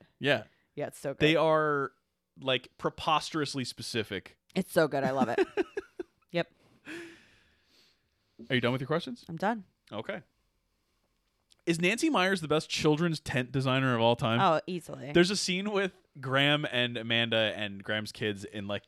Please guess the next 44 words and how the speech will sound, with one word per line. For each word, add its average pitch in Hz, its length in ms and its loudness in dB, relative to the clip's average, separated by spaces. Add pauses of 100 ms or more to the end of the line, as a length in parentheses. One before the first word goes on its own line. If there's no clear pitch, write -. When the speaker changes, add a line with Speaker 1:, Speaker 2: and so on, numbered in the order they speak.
(240)
Speaker 1:
the 107 160 -12
tent - 440 -8
in 135 140 -6
their 120 180 2
room. 180 140 4
<laughs> - 20 -4
Speaker 2:
Gorgeous. 110 220 -4 (460)
Speaker 1:
And 185 180 0
there's, - 240 -4
like, 254 200 -2
it's - 140 -6
like 294 80 -2
Speaker 2:
Most 190 120 2
Speaker 1:
a 175 80 -4
Speaker 2:
beautiful 220 400 -2
pla-, 208 240 0
more 202 260 0
beautiful 214 320 -2
than 185 160 2
any 175 280 -4
place 175 200 -4
I've 165 80 -4
ever 160 180 0
lived 156 160 -4
my 156 120 -4
life. 147 160 -4
Speaker 1:
It's 226 80 2
like 240 100 2
a 226 60 4
full 214 280 0 (120)
bedroom 156 460 4
inside 147 380 0
the 139 60 0
tent. 135 340 -2 (260)
Speaker 2:
Yeah, 247 120 -6
it's - 100 -10
amazing. - 240 -8
Speaker 1:
And 147 120 -2
it's, 147 160 -4
like, 139 240 0
white. 127 720 0 (260)
It's, 131 120 -4
like, 160 120 0
the, 156 160 0